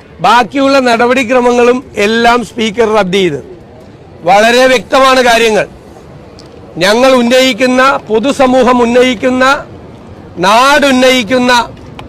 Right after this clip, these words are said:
ചോദ്യങ്ങളുടെ മുന്നിൽ മറുപടി പറയാൻ മുഖ്യമന്ത്രിക്കും സർക്കാരിനും കഴിയില്ല.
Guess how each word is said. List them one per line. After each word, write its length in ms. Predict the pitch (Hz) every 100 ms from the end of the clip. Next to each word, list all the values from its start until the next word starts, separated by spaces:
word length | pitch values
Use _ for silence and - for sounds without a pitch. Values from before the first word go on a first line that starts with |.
| - -
ചോദ്യങ്ങളുടെ 680 | - 226 254 214 269 269 269
മുന്നിൽ 440 | 247 247 247 254 247
മറുപടി 520 | 226 226 240 262 269
പറയാൻ 480 | 254 233 240 220 160 - - - - - - - -
മുഖ്യമന്ത്രിക്കും 840 | 202 - 269 269 254 254 214 247
സർക്കാരിനും 840 | - 220 180 254 240 214 233 220 156
കഴിയില്ല. 460 | 202 208 196 147